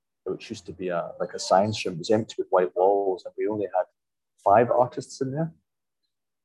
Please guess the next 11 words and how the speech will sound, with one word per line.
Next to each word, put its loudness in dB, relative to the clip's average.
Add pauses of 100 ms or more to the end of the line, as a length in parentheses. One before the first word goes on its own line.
(640)
and -2
maybe 4
only 2
one 2
or -4
two 0
at -6
one -2
time -6 (140)
doing -4
stuff. -4